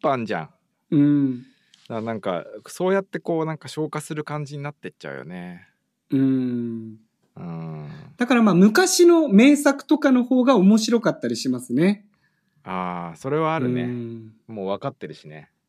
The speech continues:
Speaker 2: うん。
Speaker 1: こ-、そう、この間
Speaker 2: とか、
Speaker 1: 見たわ。
Speaker 2: うん。な-、何見ました？
Speaker 1: この間ね、あのー、もうだいぶ前ですけど、もう、これは頭がおかしくなると思って昼にね、ちょっとだけ見たんですけど、あの、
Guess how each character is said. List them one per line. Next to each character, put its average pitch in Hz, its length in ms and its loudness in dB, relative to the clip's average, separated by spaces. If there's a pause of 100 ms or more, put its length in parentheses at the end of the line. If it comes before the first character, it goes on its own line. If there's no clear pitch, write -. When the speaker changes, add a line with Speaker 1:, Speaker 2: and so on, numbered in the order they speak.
(160)
Speaker 2:
う 139 60 -4
ん。 131 600 -2 (140)
Speaker 1:
こ-、 147 240 -12
そ - 200 -10
う、 - 60 -8
こ 156 120 -8
の 190 80 0
間 208 100 2
Speaker 2:
と 202 80 -6
か、 247 280 4
Speaker 1:
見 - 160 -2
た 220 160 -2
わ。 220 100 -4
Speaker 2:
う 220 60 -2
ん。 196 480 -2 (120)
な-、 240 240 4
何 247 200 8
見 202 80 6
ま 185 120 2
し - 120 -8
た？ 143 60 -4
Speaker 1:
こ 143 80 -6
の 170 120 -8
間 175 220 -8
ね、 139 300 -10 (260)
あ 113 180 -10
の 101 640 -10 (240)
ー、 127 40 -10
も 165 220 -2
う - 20 -4
だ 139 120 -2
い 160 40 -2
ぶ 165 120 -6
前 170 180 -2
で 104 100 -6
す - 80 -16
け 85 120 -10
ど、 78 340 -10 (540)
も 101 320 -8
う、 - 120 -20 (760)
こ 139 160 -6
れ 147 80 0
は 139 420 -4 (140)
頭 143 340 -4
が 113 60 -4
お 107 80 -4
か 131 100 -6
し - 100 -8
く 110 120 -8
な 95 100 0
る 90 80 -6
と 92 80 -10
思 85 120 -6
っ - 40 -12
て - 240 -10
昼 113 320 -6
に 82 140 -6
ね、 76 240 -16 (100)
ち - 80 -16
ょ - 20 -16
っ - 40 -20
と - 100 -20
だ 107 80 -4
け 107 80 -8
見 104 160 -8
た - 80 -14
ん - 60 -18
で - 40 -20
す - 80 -20
け - 100 -20
ど、 67 220 -10
あ 85 60 -6
の、 82 280 -10